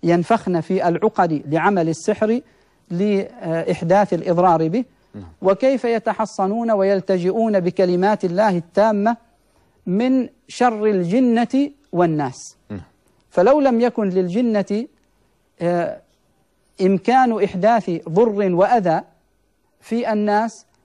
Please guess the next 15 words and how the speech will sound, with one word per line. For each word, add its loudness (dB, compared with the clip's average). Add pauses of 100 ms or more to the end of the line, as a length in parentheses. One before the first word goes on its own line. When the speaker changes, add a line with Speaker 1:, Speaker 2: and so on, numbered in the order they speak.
Speaker 1:
لما 2
كانت -2
هناك -4
حاجة -2
إلى 0 (360)
تعليم 0
هذه 0
الاستعاذات. -2 (440)
Speaker 2:
نعم. -12
Speaker 1:
لكن 2
الذي 2
ينبغي 2
أن -2
نفهمه -2 (1200)
أن -2